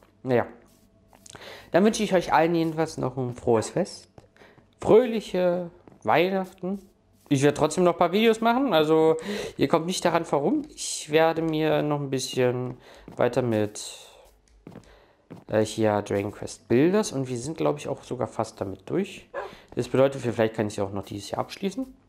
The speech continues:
Und dann heißt es hier, The Evil Within weiterspielen. Jui. <laughs> Ja, ich freue mich halt, wie gesagt, auch schon drauf.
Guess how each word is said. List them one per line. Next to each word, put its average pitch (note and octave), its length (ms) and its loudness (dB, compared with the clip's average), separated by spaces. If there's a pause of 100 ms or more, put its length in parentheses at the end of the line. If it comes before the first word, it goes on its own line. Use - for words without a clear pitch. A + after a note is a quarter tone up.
(300)
Und A2+ 140 0
dann A#2 140 2
heißt B2+ 260 2
es C3 140 -2
hier, B2 200 0
The A#2 220 2
Evil B2 220 0
Within B2+ 340 0
weiterspielen. G#2 600 -4 (800)
Jui. A#2 1300 -4
<laughs> - 60 -18 (1500)
Ja, C3+ 240 0
ich C#3 140 -2
freue C4 160 2
mich F#3+ 120 0
halt, B2 160 -10
wie A2+ 40 -8
gesagt, - 280 -10
auch A#2 80 -14
schon A2 180 -14
drauf. G#2+ 460 -12